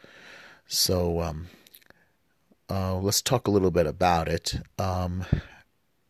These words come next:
interesting to note, um,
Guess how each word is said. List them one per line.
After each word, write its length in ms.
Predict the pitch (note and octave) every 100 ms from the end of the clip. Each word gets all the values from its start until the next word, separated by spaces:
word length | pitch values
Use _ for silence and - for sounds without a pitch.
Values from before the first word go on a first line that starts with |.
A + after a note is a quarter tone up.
| _ - - - - - B2
interesting 500 | B2 C3+ B2+ B2+ A#2
to 160 | A2
note, 440 | F#2+ F2+ E2 - - -
um, 480 | G2+ F#2 F2 F2 F2+